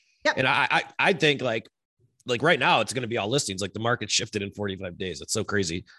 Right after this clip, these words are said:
Speaker 2: that
Speaker 1: Mm-hmm.
Speaker 2: people are like, just sixty days ago, "Oh yeah, real estate's so easy, money, money, money, money, money, multiple
Speaker 1: <laughs>
Speaker 2: offers." And then now everyone's like, "Holy shit, what just happened?"
Speaker 1: Yeah.
Speaker 2: And people are scared,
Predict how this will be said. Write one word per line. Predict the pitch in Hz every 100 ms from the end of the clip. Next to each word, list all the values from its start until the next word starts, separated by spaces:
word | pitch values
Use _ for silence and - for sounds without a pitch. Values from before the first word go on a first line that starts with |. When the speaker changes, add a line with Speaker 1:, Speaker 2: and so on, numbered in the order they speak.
| - _ _
Speaker 2:
that | 101 104
Speaker 1:
Mm-hmm. |
Speaker 2:
people | 123 120 120
are |
like, | 113 107 98
just | 113 123 -
sixty | 165 165
days | 170 170 127
ago, | 131
"Oh | 233 208 175
yeah, | 247 240 208
real | 269
estate's | 254 254 240
so | 254 254
easy, | 254 226 220 185 175
money, | 214 302
money, | 277 247
money, | 240
money, | 240 233
money, | 220 220 175 135
multiple | 311 220 403 220 403
Speaker 1:
<laughs> | 220
Speaker 2:
offers." | 427 - 302 - 440 453
And | - 147
then | 160 151
now | 156 175
everyone's | 170 175 170 156 131
like, | 143 127 _ _
"Holy | 208 254 135 110
shit, | - - 233 262
what | 131 190
just | - 196
happened?" | 135 107 - - - _ _
Speaker 1:
Yeah. | 202 170 151 - 156
Speaker 2:
And |
people | 151 208
are | 269
scared, | - 240 254 87